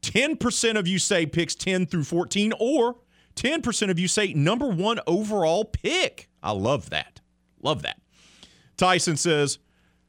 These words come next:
"Correct me if I'm wrong. If a team is not selected for one of the first four picks, they draft in inverse order based on record. So if Pels don't get one of the first four picks, they would select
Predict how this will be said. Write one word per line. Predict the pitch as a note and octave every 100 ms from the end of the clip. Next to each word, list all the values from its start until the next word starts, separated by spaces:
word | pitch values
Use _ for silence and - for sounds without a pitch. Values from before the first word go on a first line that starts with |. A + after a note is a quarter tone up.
| _ -
"Correct | E3+ F#3
me | F3
if | E3
I'm | D3+ D3+
wrong. | D#3 D3+ D3
If | A#2+
a |
team | B2 E3+ D#3
is | C3+
not | C#3
selected | - C#3 C#3 C#3 G#2
for | A#2+
one | B2 C#3
of | C#3
the | G#2+
first | C#3+ B2+
four | - A#2+
picks, | G#2 B2+ -
they | G#2
draft | G2+ B2+ C3 A2+
in |
inverse | G#2+ A#2 A#2+ A#2+ A2+
order | - A2 G#2+
based | G#2 A#2 -
on | G#2
record. | G2 A2+ A#2+ G2+
So | G#2
if | -
Pels | B2 A2
don't | A2+ G#2
get | A2 G#2
one | A2
of | G#2
the | F#2+
first | A#2 G#2
four | - G#2
picks, | A2+ G#2+
they | G2+
would | F#2+ F2
select | G#2+ G#2+ F#2